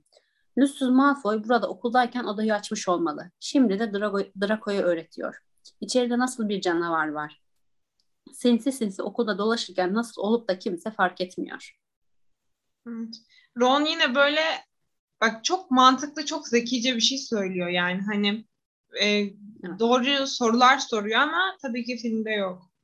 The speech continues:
Speaker 1: Ee, J K yine bazı şeyleri bizim gözümüze sokmuş. Bu bizim Ginny, Colin'in aynı zamanda da sıra arkadaşı. Kitapta şöyle bir ayrıntı veriyor. Ginny bir hayli keyifsizdi.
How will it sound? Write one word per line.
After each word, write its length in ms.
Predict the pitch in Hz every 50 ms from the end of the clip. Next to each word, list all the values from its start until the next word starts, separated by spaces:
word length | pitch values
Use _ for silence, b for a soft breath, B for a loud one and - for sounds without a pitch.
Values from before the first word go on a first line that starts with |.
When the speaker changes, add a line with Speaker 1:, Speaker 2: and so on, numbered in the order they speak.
| _ _ _ _ _ _ _ _ _ _ _ _ _ _ _ _ -
Speaker 1:
Ee, 500 | 196 190 190 190 190 190 185 190 196 190 190
J 220 | 214 226 254 262
K 120 | - - 294
yine 420 | 294 277 262 254 247 247 247 220
bazı 320 | 226 226 226 233 247 240 -
şeyleri 300 | - 220 214 247 254 226
bizim 220 | 214 214 226 220
gözümüze 380 | 208 208 190 196 202 208 247 262
sokmuş. 680 | 262 - - - - - 330 359 - - - - _ _ -
Bu 380 | 202 202 214 226 233 208 - -
bizim 280 | 214 202 220 240 240
Ginny, 480 | 202 196 226 247 233 208 214 262 330 339 - _ _ _ _
Colin'in 460 | - - 233 220 220 226 294 370 370 -
aynı 240 | - 220 240 240 240
zamanda 360 | 220 208 208 202 202 214 247
da 60 | 359
sıra 260 | 359 - - 233 233 226
arkadaşı. 540 | 214 220 - - 160 - - - - - - 277 349 - _ _ _ _ _ _ _ _ _ _ _ -
Kitapta 360 | - - 262 240 247 - 277
şöyle 260 | 269 - 262 247 262
bir 180 | 233 233 208 208
ayrıntı 420 | 214 208 214 220 214 - - 202
veriyor. 460 | 180 165 151 151 151 156 156 151 170 _ _ _ _ _ _ -
Ginny 260 | 202 240 254 254 233
bir 80 | 262
hayli 360 | 254 247 277 294 247 220 254 254
keyifsizdi. 800 | - - 208 202 196 - - - 214 196 180 160 165 165 160